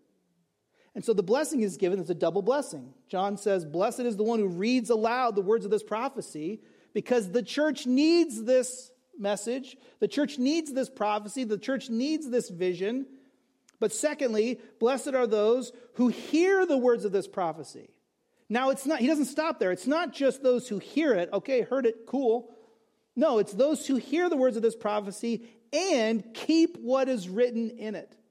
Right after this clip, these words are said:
Blessing comes when we listen to the word of God here in Revelation, but then also as we rightly respond to it. So there's a hearing, and that hearing is intended to come by faith,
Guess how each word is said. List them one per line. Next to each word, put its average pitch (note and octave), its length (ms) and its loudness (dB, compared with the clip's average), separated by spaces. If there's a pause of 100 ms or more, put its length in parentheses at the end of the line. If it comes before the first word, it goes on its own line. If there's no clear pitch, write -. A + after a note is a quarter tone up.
(960)
Blessing E4 520 0
comes A#3 500 -2 (280)
when A3+ 160 2
we A3+ 140 4
listen D#4 540 2
to C4 80 0
the B3 80 2
word B3+ 240 2
of G#3+ 160 2
God G#3+ 340 2
here G#3 160 0
in F#3+ 80 -2
Revelation, F3 680 -4 (260)
but A3+ 200 0
then B3+ 140 0
also C4+ 440 0
as A3 300 -2
we A3+ 180 0
rightly C#4 560 2
respond C4+ 1000 0
to B3+ 280 -4
it. - 260 -2 (880)
So B3 200 2
there's B3 340 2
a G3 100 10
hearing, D#4 640 0
and G3+ 160 0
that G3 140 0
hearing D4 320 4
is G#3+ 540 -2
intended A#3 340 0
to G3 60 2
come B3 260 0
by G3 160 2
faith, C#4+ 400 2